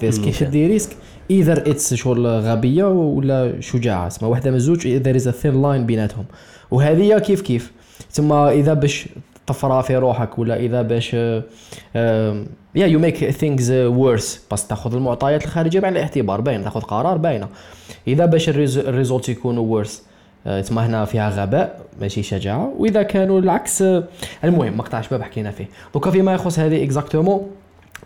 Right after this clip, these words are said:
Speaker 1: في كلتا الأحوال، مش عارف أنا يروح يريح، هي أوكي فيها ريسك وفيها شجاعة، بس في كلتا الأحوال، if that person embraces their individuality، they will f-،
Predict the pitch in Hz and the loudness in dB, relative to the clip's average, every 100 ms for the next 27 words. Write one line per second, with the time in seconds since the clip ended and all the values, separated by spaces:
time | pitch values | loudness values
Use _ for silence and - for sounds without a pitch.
0 | - - 160 165 196 165 - 151 113 110 | -4 -2 2 2 2 0 0 2 2 -2
1 | 117 127 143 - 131 127 120 117 117 113 | -2 0 0 -2 -2 -2 0 0 -2 -2
2 | 113 110 104 - - - - 113 113 107 | 0 -2 -4 -8 -20 -20 -6 -2 0 -2
3 | 113 110 104 107 104 101 101 - 104 104 | -4 -6 -4 -4 -2 -4 -6 -8 -6 -6
4 | 95 98 110 143 180 - - 143 156 147 | -6 -4 -2 -2 -4 -10 -10 -6 -4 -2
5 | 208 247 156 - 127 117 - - _ - | 0 0 0 -2 -2 -2 -6 -16 _ -20
6 | - - 208 196 208 185 180 185 143 117 | -6 0 0 2 0 0 2 2 2 -4
7 | 110 - 175 147 180 160 131 110 - 131 | -4 0 2 4 2 2 0 -4 -4 0
8 | 170 - 135 139 127 135 123 123 120 107 | 2 2 0 -2 0 0 0 0 0 0
9 | 185 190 - - - 127 160 135 113 165 | -2 -6 -8 -20 -10 0 2 2 2 -2
10 | - - - - | -4 -12 -16 -12